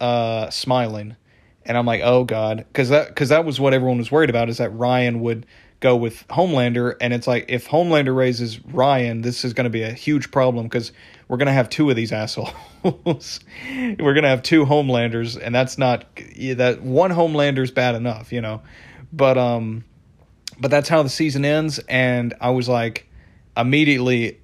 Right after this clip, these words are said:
uh, right after the episode, 'cause I get, I just got done watching it, like, two hours ago, but imme-, or an hour and a half ago, but I was like, immediately, it was like, "Okay, come on, season four."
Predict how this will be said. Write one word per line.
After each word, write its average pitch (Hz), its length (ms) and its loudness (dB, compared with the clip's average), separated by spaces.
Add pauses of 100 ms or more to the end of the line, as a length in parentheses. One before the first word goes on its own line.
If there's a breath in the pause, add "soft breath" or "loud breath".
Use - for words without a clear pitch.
uh, 117 560 0
right 131 240 4
after 135 240 0
the 123 100 4
episode, 113 540 -2
'cause - 240 -8
I 123 140 2
get, 120 200 0
I 120 160 0
just 117 300 -12
got 117 120 -2
done 120 180 -2
watching 117 340 -2
it, 107 40 -10
like, 110 180 -6
two 117 200 -2
hours 110 200 -4
ago, 110 240 -8 (420 loud breath)
but 135 200 0
imme-, 127 300 0
or 123 160 2
an 117 60 -2
hour 110 160 0
and 107 80 -8
a 110 40 -12
half 110 140 -8
ago, 117 140 -2
but 123 100 0
I 127 60 4
was 123 140 -2
like, 120 340 -2
immediately, 123 440 0
it 120 40 0
was 117 120 -6
like, 113 280 -6
"Okay, 123 340 0 (720 soft breath)
come 143 160 -2
on, 147 160 2
season 139 320 -2
four." 117 300 -4